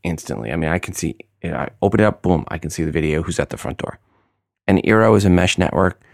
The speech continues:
just like at our office buildings, but now for your home. I set my, my main unit in my office,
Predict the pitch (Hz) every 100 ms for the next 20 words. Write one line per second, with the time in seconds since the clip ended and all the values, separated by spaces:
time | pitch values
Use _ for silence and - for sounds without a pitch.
0 | _ _ _ - 98 95 92 90 71 69
1 | 82 95 95 - 92 90 87 - _ _
2 | _ - 85 87 87 85 82 82 78 87
3 | - - _ _ _ _ _ 90 101 101
4 | - 92 90 87 - _ 92 87 92 98
5 | 101 98 98 95 - 87 85 87 107 170
6 | - -